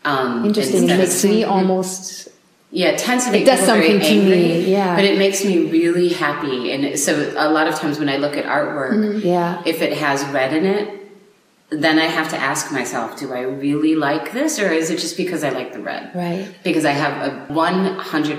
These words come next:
Speaker 1: percent positive response to the color red.
Speaker 2: I love that.
Speaker 1: Always. But pink, I hate.
Speaker 2: Yeah.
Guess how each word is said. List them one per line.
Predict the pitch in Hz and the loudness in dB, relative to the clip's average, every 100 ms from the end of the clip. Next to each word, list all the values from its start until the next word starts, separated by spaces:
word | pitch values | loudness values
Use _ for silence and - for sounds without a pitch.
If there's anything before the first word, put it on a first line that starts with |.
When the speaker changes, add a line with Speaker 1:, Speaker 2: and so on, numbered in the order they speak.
| - | -6
Speaker 1:
percent | - 135 123 - - | -6 -6 -6 -8 -8
positive | 123 120 127 123 127 | -6 -6 -8 -10 -12
response | - 120 98 - | -12 -12 -12 -12
to | |
the | 113 - | -14 -14
color | 113 104 95 | -12 -12 -10
red. | - - - 165 | -12 -14 -14 -4
Speaker 2:
I | 156 | -2
love | 170 - | -2 -4
that. | 123 | -4
Speaker 1:
Always. | 123 120 - - - - - - - 185 | -4 -6 -8 -12 -16 -16 -14 -16 -4 -2
But | 165 - - - | 0 -4 -6 -2
pink, | 269 196 - - - - - _ _ _ _ _ _ _ | 0 0 -2 -6 -12 -18 -20 _ _ _ _ _ _ _
I | - | -10
hate. | 127 - - 247 285 285 - - | -8 -10 -4 0 0 0 -6 0
Speaker 2:
Yeah. | 196 214 185 | 2 4 2